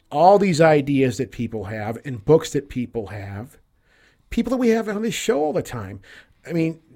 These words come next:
doing this show again, getting back into it again, I've been exposed to some really fascinating new ideas people have, right? You know, for example, one that I've really been running with is the idea that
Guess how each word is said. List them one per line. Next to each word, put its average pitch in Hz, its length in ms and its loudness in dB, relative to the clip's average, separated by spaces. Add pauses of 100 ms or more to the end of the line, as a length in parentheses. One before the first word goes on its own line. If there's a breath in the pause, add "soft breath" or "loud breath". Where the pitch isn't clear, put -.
(160)
doing 240 300 6
this 226 120 4
show 196 300 6
again, 127 560 0 (160)
getting 151 240 0
back 156 240 2
into 151 280 -2
it 165 60 0
again, 170 480 -4 (920 soft breath)
I've 180 160 2
been 240 120 4
exposed 175 380 2
to 151 80 2
some 135 240 -2
really 160 360 4
fascinating 147 640 0
new 131 180 0
ideas 123 400 -2
people 110 340 -10
have, 101 380 -18 (320)
right? 113 320 -6 (560 soft breath)
You 143 120 -4
know, 135 300 -2
for 165 140 4
example, 156 420 4
one 170 220 2
that 160 100 0
I've 143 260 2
really 165 380 4
been 139 440 0
running 151 360 2
with 123 220 0
is 123 120 -4
the 135 140 0
idea 131 400 2
that 123 220 -4